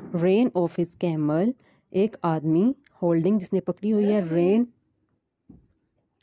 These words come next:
लगाम, "of his camel", अपने ऊँट की, "is crossing the desert", डेजर्ट को क्रॉस कर रहा है, "to reach his destination", अपनी मंजिल तक पहुँचने के लिए।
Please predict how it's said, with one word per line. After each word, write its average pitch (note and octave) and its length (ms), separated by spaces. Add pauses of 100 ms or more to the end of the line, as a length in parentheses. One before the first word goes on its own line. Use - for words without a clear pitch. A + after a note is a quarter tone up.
लगाम, F3 540 (380)
"of B3 260
his B3 160
camel", D#3+ 460
अपने G3+ 320
ऊँट E3+ 200
की, G3 160
"is G3 240
crossing B3+ 560
the F3 260
desert", D3+ 500 (340)
डेजर्ट F#3 340
को A#3 80
क्रॉस F3 360
कर G#3 220
रहा A3 100
है, A3+ 120
"to F#3+ 220
reach A#3 400
his E3 160
destination", D#3+ 680
अपनी F3 240
मंजिल D#3 320
तक G3+ 220
पहुँचने C#3+ 380
के C#3+ 200
लिए। D#3 260